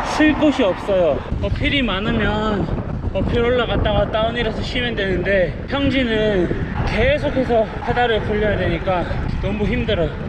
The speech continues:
이게 같이 와서 뭐 앞에서 서로 서로 끌어주고 하면, 그러면 좀 나을 것 같은데, 솔로잉으로 평지가 많은 곳은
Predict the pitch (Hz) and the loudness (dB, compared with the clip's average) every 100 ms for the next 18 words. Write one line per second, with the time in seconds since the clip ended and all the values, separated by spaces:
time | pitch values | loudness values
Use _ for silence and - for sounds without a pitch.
0 | - - 214 208 - - - - 262 262 | -4 -4 -2 -2 0 -4 -2 -2 0 0
1 | 262 262 254 247 - - 202 202 208 214 | 2 4 4 2 0 -2 0 0 2 2
2 | 214 208 196 196 196 208 208 214 208 226 | 2 2 0 0 0 0 -2 -4 -2 0
3 | 233 233 233 226 254 254 240 220 226 220 | 0 2 0 0 0 0 2 0 0 -2
4 | 214 214 208 202 175 - - - - - | 0 0 2 2 0 -2 -4 -6 -6 -6
5 | - 220 240 220 220 190 202 220 202 196 | -2 4 4 4 2 2 0 0 0 -2
6 | 190 190 202 190 156 - - 240 254 247 | -2 0 2 2 0 -4 -4 -2 2 2
7 | 240 226 208 208 202 160 - - - 240 | 2 0 2 2 2 0 -6 -8 -2 0
8 | 233 220 214 180 190 214 190 185 208 | 2 2 2 2 0 -2 -2 0 0